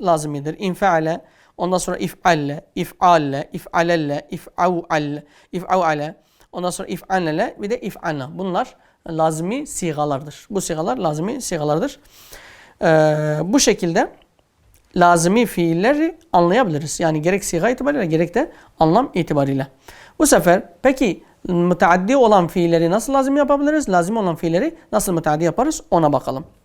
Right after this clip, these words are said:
Ve tuaddihi, müteaddi yaparsın. Hi, onu. Kimi? Yani lazimi olan fiili. Bir lazimi fiilimiz varsa ben bunu nasıl müteaddi yaparım? Şu şekilde müteaddi yaparsın. Fi sülasi mücerredi. Sülasi mücerrede şöyle geliyor.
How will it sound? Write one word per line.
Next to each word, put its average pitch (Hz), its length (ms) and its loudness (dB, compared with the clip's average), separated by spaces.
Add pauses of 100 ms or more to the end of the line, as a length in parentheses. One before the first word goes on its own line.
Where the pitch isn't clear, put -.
(280)
Ve 190 100 4
tuaddihi, 220 800 6
müteaddi 196 440 2
yaparsın. 170 440 4
Hi, 294 260 4
onu. 185 440 4
Kimi? 277 380 2 (220)
Yani 254 320 4
lazimi 190 380 4
olan 170 220 4
fiili. 151 400 -6 (280)
Bir 214 220 -2
lazimi 262 360 2
fiilimiz 277 380 0
varsa 175 340 0 (240)
ben 285 160 2
bunu 320 140 0
nasıl 339 260 0
müteaddi 170 360 0
yaparım? 208 340 0 (200)
Şu - 200 -2
şekilde 160 360 0
müteaddi 147 340 -2
yaparsın. 151 480 -2 (380)
Fi 254 120 0
sülasi 247 440 4
mücerredi. 247 500 4
Sülasi 208 360 2
mücerrede 233 460 2
şöyle 254 640 4
geliyor. 156 460 0